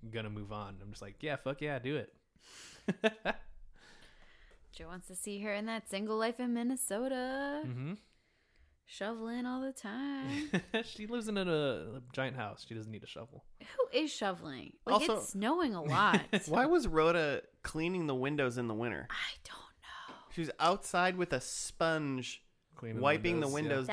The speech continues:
Speaker 3: down.
Speaker 2: would freeze. It would not work.
Speaker 3: Terrible idea.
Speaker 1: Mm-hmm.
Speaker 2: It literally says, "Do not do that" on, like, any window
Speaker 1: I think
Speaker 2: cleaning
Speaker 1: it was
Speaker 2: product.
Speaker 1: just a reason to put her outside and put her in a winter jacket.
Speaker 3: Right. I get, I get it.
Speaker 1: <laughs> I
Speaker 3: It
Speaker 1: re-
Speaker 3: wa-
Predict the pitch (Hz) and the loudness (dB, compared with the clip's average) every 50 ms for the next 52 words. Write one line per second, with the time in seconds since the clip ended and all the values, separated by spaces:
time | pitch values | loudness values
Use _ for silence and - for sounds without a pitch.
0 | 190 - - 226 226 226 - - 233 226 220 196 185 185 185 175 175 151 147 170 | 4 6 4 4 2 -2 -2 -2 -2 -2 0 -2 -4 -4 -4 -4 -4 -4 -2 -4
1 | 180 180 202 196 175 170 160 - 131 147 139 117 92 - 190 185 202 196 202 196 | -4 -4 -4 -4 -2 -2 -2 -2 -2 -2 -2 -4 -4 -6 -4 0 2 4 4 4
2 | 175 165 143 123 117 113 80 78 69 58 - 113 113 117 113 123 - - _ _ | 4 4 2 2 2 2 0 -2 -4 -4 -4 -4 -6 -6 -8 -8 -10 -14 _ _
3 | _ _ _ _ _ _ _ _ _ _ _ _ - 185 190 - - 196 208 214 | _ _ _ _ _ _ _ _ _ _ _ _ -10 -10 -10 -10 -10 -6 -4 -4
4 | 214 214 220 214 202 196 208 - 190 175 185 175 - - 180 175 175 165 160 - | -2 -2 -2 -2 -2 -2 -4 -2 -4 -4 -4 -6 -8 -8 -6 -6 -4 -4 -4 -6
5 | - - 160 139 120 117 92 - - - 165 156 139 123 143 - - - 165 156 | -8 -10 -10 -8 -8 -8 -8 -8 -10 -12 -12 -10 -10 -12 -14 -14 -12 -12 -10 -8
6 | 139 139 139 147 - - _ _ _ _ - - 165 147 135 80 82 - - 143 | -6 -6 -8 -10 -12 -14 _ _ _ _ -14 -12 -10 -10 -8 -10 -8 -4 0 2
7 | 165 185 190 185 165 - 156 160 143 135 147 - - 135 120 120 127 123 120 123 | 2 4 2 2 0 2 2 2 2 2 0 0 0 0 2 2 2 0 0 -2
8 | 117 117 113 - - 127 120 117 113 110 107 - - 117 113 113 113 107 - 131 | -2 -2 -2 -2 -2 0 2 2 2 2 0 0 -2 -2 -2 -2 -2 -4 -4 -4
9 | 117 113 107 104 104 104 110 120 127 123 139 139 139 143 - 160 160 - - - | -4 -4 -4 -4 -4 -6 -4 -4 -4 0 2 2 2 2 0 -4 -4 -6 -8 -16
10 | _ _ _ - 151 156 143 127 107 - - - - 170 147 143 139 156 156 143 | _ _ _ -2 2 4 4 4 2 0 -4 -6 -2 -2 0 2 4 4 4 4
11 | - - - 156 147 131 156 151 147 160 175 180 - - 151 156 156 151 143 156 | 4 2 0 0 2 4 6 6 6 6 4 2 0 2 4 4 4 4 4 2
12 | 131 123 - 151 - 214 | 0 -2 -2 2 2 2